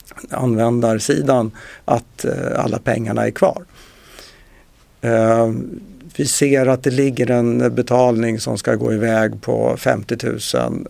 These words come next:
eh, klockan ett. Eh, så du, du hinner om du går in och gör det här nu.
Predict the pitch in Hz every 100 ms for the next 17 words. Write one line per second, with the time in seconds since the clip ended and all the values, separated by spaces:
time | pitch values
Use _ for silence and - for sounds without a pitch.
0 | - - - 85 85 120 113 127 - -
1 | 113 - 113 - - - _ - - 139
2 | 131 117 120 123 117 123 127 123 123 123
3 | 120 127 139 127 131 - 139 139 123 123
4 | 117 113 110 110 113 110 113 110 110